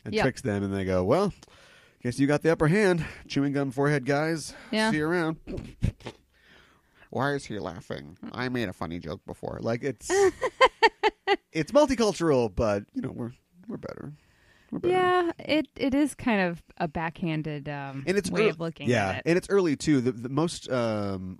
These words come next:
Speaker 1: I'm trying to p-, remember exactly how much Klingons we've seen, but it's mainly just Worf, um,
Speaker 2: Yes.
Speaker 1: Matter of Honor, the episode
Speaker 2: Mm-hmm.
Speaker 1: in the first season. Ah! Where the, where the,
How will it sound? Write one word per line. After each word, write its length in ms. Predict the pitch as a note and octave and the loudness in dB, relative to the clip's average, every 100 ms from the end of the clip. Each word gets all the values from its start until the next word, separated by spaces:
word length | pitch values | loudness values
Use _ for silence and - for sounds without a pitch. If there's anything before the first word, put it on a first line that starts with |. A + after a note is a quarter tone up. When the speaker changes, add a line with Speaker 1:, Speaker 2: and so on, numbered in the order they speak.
| _ | _
Speaker 1:
I'm 160 | A2+ G#2 | -14 -6
trying 200 | D3 C#3+ | -4 -2
to 140 | A#2 | -2
p-, 140 | - - - | -6 -16 -6
remember 440 | B2 A#2+ A#2+ G#2+ | -4 -2 -2 -4
exactly 500 | F#2+ F#2+ A2+ A2 G#2 | -4 -2 -2 -2 -4
how 140 | F2+ G2 | -4 -4
much 160 | F#2+ | -6
Klingons 340 | - A2+ G2 E2+ | -6 -6 -6 -8
we've 140 | F2 | -10
seen, 240 | - E2 E2 | -8 -8 -8
but 100 | F2+ | -10
it's 100 | - | -6
mainly 360 | A2 A#2 A2+ | -4 -2 -4
just 320 | G2 F#2+ - | -4 -8 -8
Worf, 600 | F#2+ F#2 F#2+ F#2 - - - _ _ _ _ _ _ | -10 -4 -2 -4 -10 -20 -20 _ _ _ _ _ _
um, 80 | F2+ | -6
Speaker 2:
Yes. 420 | F2 E2 E2 E2+ E2 | -6 -6 -8 -12 -14
Speaker 1:
Matter 360 | F2 G2+ G2+ F2+ | -6 -2 0 0
of 80 | F2+ | 0
Honor, 420 | F2 E2+ F2 - _ _ - | -2 -4 -6 -10 _ _ -6
the 160 | F#2+ | -2
episode 140 | F2+ F2+ | -2 0
Speaker 2:
Mm-hmm. 60 | F#2 | -2
Speaker 1:
in 60 | |
the 60 | F2 | -4
first 200 | F#2+ F2 | -8 -6
season. 360 | F#2 F2 E2+ - _ D4 | -8 -8 -10 -14 _ 4
Ah! 1200 | D4 C#4 - C4+ C#4 C4+ C4+ C4 B3+ A#3+ A#3 A3 | 6 6 2 -2 -6 -6 -8 -8 -6 -6 -2 4
Where 220 | G#3+ E3+ B2+ | 6 8 6
the, 160 | A2 | 4
where 140 | A2+ A2 | -2 0
the, 240 | G2+ | 0